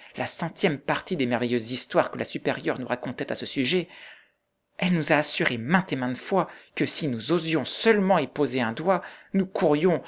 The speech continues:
les plus grands risques. Entre autres choses, elle nous a dit qu'un voleur, étant entré la nuit dans ses caveaux, remarqua le rubis qui est là et dont le prix est inestimable. Le voyez-vous, Seigneur ? Il brille au troisième doigt de la main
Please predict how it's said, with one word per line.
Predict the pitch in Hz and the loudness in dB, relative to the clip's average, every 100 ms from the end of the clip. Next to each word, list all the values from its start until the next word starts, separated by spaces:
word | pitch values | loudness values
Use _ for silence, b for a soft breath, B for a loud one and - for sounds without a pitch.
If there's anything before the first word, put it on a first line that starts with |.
| B - | B -2
les | 185 | 0
plus | 185 190 | 0 -2
grands | - - 175 | 0 4 2
risques. | - 123 - - - - _ _ _ _ _ | 0 -6 -8 -8 -12 -16 _ _ _ _ _
Entre | 127 110 - | -10 -6 -4
autres | 131 127 | -2 0
choses, | - 202 185 - B - | 0 2 0 -2 B 2
elle | 147 | 2
nous | 143 147 | 4 4
a | |
dit | 143 | 2
qu'un | - 135 | -2 -2
voleur, | 127 143 170 151 B B - | 2 4 4 4 B B -2
étant | 147 - 139 | 0 0 2
entré | 151 147 160 | 0 0 0
la | 135 131 | 2 2
nuit | 151 151 - b | 0 -4 -10 b
dans | 123 | -6
ses | - 135 | -6 -4
caveaux, | 127 135 165 | -4 -2 -2
remarqua | 147 170 156 - 185 | -2 0 0 2 2
le | 127 | 2
rubis | 113 123 120 110 - | 0 -6 -8 -10 -6
qui | - 147 | 0 4
est | 127 | 6
là | 117 104 b _ | 4 2 b _
et | - | -4
dont | 143 | 0
le | 135 | 0
prix | 131 - | 0 0
est | 147 - | -2 -2
inestimable. | 151 123 - - 123 104 101 110 _ _ _ _ - | -6 -6 -8 -6 -4 -4 -4 -10 _ _ _ _ -4
Le | 180 | -2
voyez-vous, | 208 202 196 | 0 0 -2
Seigneur ? | 175 - 123 110 - - _ _ _ _ _ _ _ | -2 -4 -6 -8 -10 -16 _ _ _ _ _ _ _
Il | 190 | -2
brille | 170 196 190 156 - | 2 4 4 0 0
au | 160 | -2
troisième | - 165 147 139 | 0 0 2 0
doigt | 139 147 131 | 4 6 6
de | 127 | 6
la | 120 | 6
main | 123 110 | 4 0